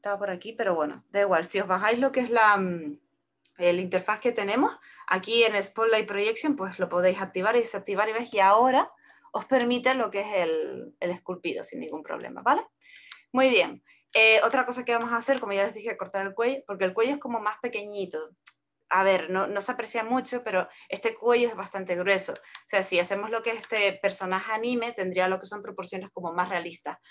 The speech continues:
no tan chivis, ¿no? Entonces, para cortar, por así decirlo, se hace Control Shift y luego un clic aquí y, em, sería en Trim Lazo. Trim Lazo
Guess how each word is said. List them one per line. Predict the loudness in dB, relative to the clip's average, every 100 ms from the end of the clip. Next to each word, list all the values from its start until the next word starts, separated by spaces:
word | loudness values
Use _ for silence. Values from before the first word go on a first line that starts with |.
| _ -10
no | -6
tan | -6 -6
chivis, | -10 -10 -10 -10
¿no? | -10 -10 -14 -20 -20 -12
Entonces, | -4 2 2 0 -10 -14 _ _
para | 2 2 2
cortar, | 0 0 2 4 2 -2
por | -6
así | -4 -4
decirlo, | -4 -4 -4
se | -6
hace | -8 -6
Control | -2 -4 -4 -8
Shift | -6 -6 -6 -10 -10
y | -6
luego | -6
un | -8
clic | -8 -8 -4
aquí | -4 -4 -8 _ _ _ _ _ -6
y, | -2 -2 -4 2
em, | 6 6 4 0 -8 -10 -14 _ _ -20 _
sería | -2 2 2 4 4 4
en | 2 -2 -2
Trim | 0 4
Lazo. | 4 4 2 0 -6 -10 _ _ _
Trim | -2 2 6
Lazo | 4 4 0 -2